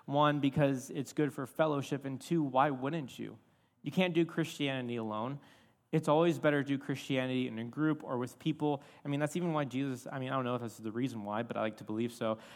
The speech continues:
um, that Jesus sent the disciples out in two, because Christianity is always more fun when there's two people, 'cause you get to go back and forth, right? How Proverbs talk about iron sharpens iron. So it's good to do Christianity in a group, in a community,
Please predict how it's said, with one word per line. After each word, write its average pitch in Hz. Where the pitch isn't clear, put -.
um, 120
that 143
Jesus 139
sent 131
the 143
disciples 123
out 120
in 113
two, 135
because 123
Christianity 123
is 117
always 117
more 113
fun 113
when 104
there's 104
two 107
people, 104
'cause 104
you 110
get 110
to 113
go 113
back 104
and 113
forth, 147
right? 131
How 120
Proverbs 123
talk 120
about 123
iron 117
sharpens 107
iron. 147
So 127
it's 131
good 151
to 139
do 135
Christianity 120
in 131
a 110
group, 120
in 143
a 135
community, 117